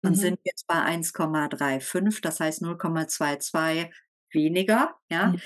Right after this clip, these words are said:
Speaker 2: Mhm.
Speaker 1: Kann man sich ausrechnen, dann brauchen wir, wenn das so weitergeht, sechs Jahre und dann gibt's null Kinder pro Frau. Also,
Speaker 2: Ja,
Speaker 1: <laughs> ich
Speaker 2: über
Speaker 1: weiß,
Speaker 2: die
Speaker 1: dass Statistik so
Speaker 2: Jahrzehnte
Speaker 1: nicht
Speaker 2: ja auch anschauen, ne? Also, es war ja so, ich finde so, ma-, meine Großeltern, da war es ja noch gang und gäbe, dass man da drei, vier, fünf, sechs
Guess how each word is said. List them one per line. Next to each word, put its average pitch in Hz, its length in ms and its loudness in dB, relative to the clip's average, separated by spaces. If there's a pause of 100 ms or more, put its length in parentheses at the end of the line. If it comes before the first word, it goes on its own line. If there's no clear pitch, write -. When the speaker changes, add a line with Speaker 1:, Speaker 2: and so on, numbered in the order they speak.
Speaker 2:
Mhm. 208 160 -4
Speaker 1:
Kann 214 100 4
man 185 120 0
sich 160 200 0
ausrechnen, 180 500 0
dann 170 80 -2
brauchen 202 320 2
wir, 170 140 0
wenn 165 100 0
das 156 140 0
so 156 120 -4
weitergeht, 160 420 -2
sechs 143 240 -2
Jahre 143 280 -2
und 170 140 -4
dann 170 320 -2 (100)
gibt's - 260 -8
null 226 220 8
Kinder 147 320 -2
pro 147 200 -6
Frau. 139 400 -4 (300)
Also, 190 240 6
Speaker 2:
Ja, - 0 -
Speaker 1:
<laughs> 247 540 8 (240)
ich 214 80 2
Speaker 2:
über - 0 -
Speaker 1:
weiß, 214 200 4
Speaker 2:
die - 0 -
Speaker 1:
dass - 160 4
Statistik 220 580 4
so 202 120 6
Speaker 2:
Jahrzehnte - 20 2
Speaker 1:
nicht 202 180 4
Speaker 2:
ja 180 160 4
auch 175 60 -6
anschauen, 165 560 -2
ne? 180 180 2
Also, 190 140 0
es 180 160 -6
war 185 160 2
ja 180 140 2
so, 165 240 4
ich - 200 -10
finde 175 220 -4
so, 180 140 -2
ma-, 147 220 -2
meine 185 280 0
Großeltern, 180 760 0
da 139 100 -2
war 165 140 2
es 190 40 -6
ja 190 80 -2
noch 165 140 -6
gang 165 200 -4
und 175 120 -2
gäbe, 170 260 0
dass 156 200 -2
man 165 160 -6
da 165 120 -2
drei, 160 260 -4
vier, 160 240 -4
fünf, 190 220 4
sechs 240 280 0